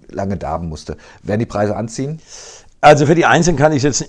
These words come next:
Speaker 2: <clears throat> nicht sagen, weil die, äh, werden sie ja selber ihre Politik machen. Bei mir ist so, aufgrund der Personalkosten, äh, ich sag das jetzt mal bewusst, wenn
Speaker 1: Ja.
Speaker 2: wir, wenn, wenn, wenn, wenn ein Herr Heil, und das ist begrüßenswert, zwölf Euro f-, äh, fordert, dann, dann ist er noch hinten dran. Also wir kommen mit zwölf schon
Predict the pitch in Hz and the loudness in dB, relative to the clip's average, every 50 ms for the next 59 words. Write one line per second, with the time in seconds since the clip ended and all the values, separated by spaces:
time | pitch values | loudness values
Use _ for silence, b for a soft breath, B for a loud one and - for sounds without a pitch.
0 | - 160 226 196 175 123 - 131 123 143 156 143 143 135 127 127 127 127 104 113 | 4 6 8 8 8 6 6 6 6 6 8 6 6 6 6 4 2 2 2 2
1 | 110 117 - 113 104 120 131 123 113 127 113 104 92 98 113 131 127 135 117 113 | 0 0 -2 -4 -4 -4 -4 -2 0 0 2 2 2 2 2 0 0 0 -2 -2
2 | 113 107 95 110 110 107 - - 131 - 120 113 104 98 110 110 120 139 160 135 | -2 -2 -2 -2 -4 -2 -2 -4 -2 0 0 2 4 4 4 4 4 2 0 0
3 | - - 139 135 139 - 110 - - 127 147 139 123 120 107 104 110 110 95 104 | 0 0 0 0 0 -2 -4 -8 -8 -6 -6 -4 -2 -4 -4 -4 -4 -6 -4 -4
4 | 98 95 95 107 123 - 120 123 123 - - - 120 95 b b b b b b | -6 -4 -4 -6 -4 -4 -4 -4 -4 -6 -8 -8 -8 -10 b b b b b b
5 | b b b - 107 98 95 95 - - _ _ - - - - 123 120 - 135 | b b b -6 -4 -4 -4 -4 -6 -12 _ _ -6 -2 2 2 4 4 4 4
6 | 110 127 113 - - 113 87 87 76 82 110 110 - B B B B B - 113 | 4 4 2 0 0 -2 -2 0 0 0 0 -2 -2 B B B B B 0 2
7 | 120 131 143 143 135 - - 131 139 120 117 135 151 135 113 123 139 143 123 123 | 4 6 6 6 6 6 4 2 4 4 4 4 4 4 4 2 2 4 2 2
8 | 127 131 127 - 117 117 117 110 101 113 110 92 92 104 113 117 127 135 139 120 | 2 2 0 0 0 0 2 2 4 4 4 6 6 6 6 8 8 6 4 2
9 | b b b b b - - 113 120 120 - - 101 117 - 113 135 147 131 139 | b b b b b -10 -4 -2 0 0 0 0 0 0 0 2 2 0 0 0
10 | 117 127 127 123 127 - - 120 117 98 101 117 123 123 135 127 - - - - | 2 4 4 4 4 2 0 0 0 2 2 2 4 4 4 2 2 -2 -4 -4
11 | 117 107 - 104 - - 117 120 123 123 120 120 117 113 - - - 110 110 113 | -4 -4 -4 -6 -4 -2 0 2 2 2 2 0 -2 -4 -6 -14 -10 -8 -6 -6
12 | 110 - 127 110 131 135 123 98 107 131 131 98 95 87 87 113 135 139 117 107 | -6 -4 -2 0 0 0 0 0 -2 -4 -6 -8 -6 -2 -2 0 0 0 -2 -2
13 | 113 101 101 110 117 - - - 95 - - 117 127 123 110 95 - 110 107 113 | -2 -2 -2 -2 -2 -2 -4 -8 -14 -12 -8 -6 -6 -4 -6 -6 -4 -4 -4 -4
14 | 107 - 131 110 98 | -4 -4 -6 -6 -6